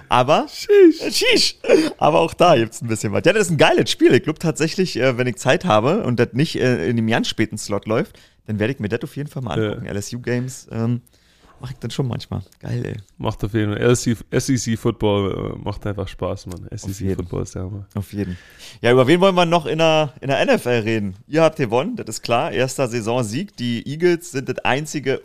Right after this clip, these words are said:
Speaker 1: ungeschlagene Team. Vier null. Shoutout auf jeden Fall mal an der Stelle, oder? Das ist, glaub ich, äh, zu dem Zeitpunkt, hat, haben nicht so viele auf der Rechnung gehabt, würde ich jetzt
Speaker 2: Ja.
Speaker 1: sagen. <laughs>
Speaker 2: Und du sprichst für dich selbst.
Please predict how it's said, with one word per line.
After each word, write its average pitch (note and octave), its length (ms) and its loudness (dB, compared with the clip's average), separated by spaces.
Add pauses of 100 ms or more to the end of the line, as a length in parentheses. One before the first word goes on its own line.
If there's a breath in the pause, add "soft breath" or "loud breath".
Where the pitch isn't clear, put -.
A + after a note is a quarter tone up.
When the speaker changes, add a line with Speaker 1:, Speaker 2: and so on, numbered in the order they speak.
Speaker 1:
ungeschlagene E3 880 -4
Team. E3+ 360 -6 (580)
Vier D3+ 200 0
null. D3+ 280 0
Shoutout C3 500 -2
auf B2 120 -8
jeden C3 180 -6
Fall D3 140 -6
mal C3 160 -2
an A#2+ 100 -2
der B2 160 0
Stelle, D#3 360 -4
oder? D3+ 200 -4
Das C#3+ 140 -8
ist, - 180 -12
glaub A#2+ 140 -8
ich, - 300 -10
äh, A2+ 320 -4 (480)
zu - 160 -18
dem A#2 180 -4
Zeitpunkt, C#3 580 -4 (120)
hat, - 360 0
haben E3 200 0
nicht A#3 160 0
so A3+ 80 2
viele G3 240 2
auf B2 80 0
der B2 120 2
Rechnung G#2+ 280 -4
gehabt, G2 240 -2
würde G#2+ 120 -4
ich B2 60 -4
jetzt A#2 160 -4
Speaker 2:
Ja. F#2+ 80 -4
Speaker 1:
sagen. F2+ 140 -12 (180)
<laughs> - 720 -14
Speaker 2:
Und G#2+ 140 -10
du A2 60 -6
sprichst - 360 -6
für A#2+ 80 -4
dich G#2 140 -4
selbst. A#2+ 420 -2